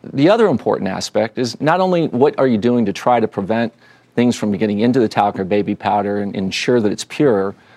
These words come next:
but also what actually happened when it was used by consumers.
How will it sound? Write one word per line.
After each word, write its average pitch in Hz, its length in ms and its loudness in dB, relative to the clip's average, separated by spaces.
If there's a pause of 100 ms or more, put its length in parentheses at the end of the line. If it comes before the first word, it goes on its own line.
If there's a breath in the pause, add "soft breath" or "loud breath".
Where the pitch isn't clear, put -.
(140 soft breath)
but 170 100 2
also 170 380 4
what 135 260 0
actually 170 360 0
happened 156 340 0
when 160 80 2
it 160 40 0
was 135 180 0
used 151 220 0
by 127 120 2
consumers. 127 640 -6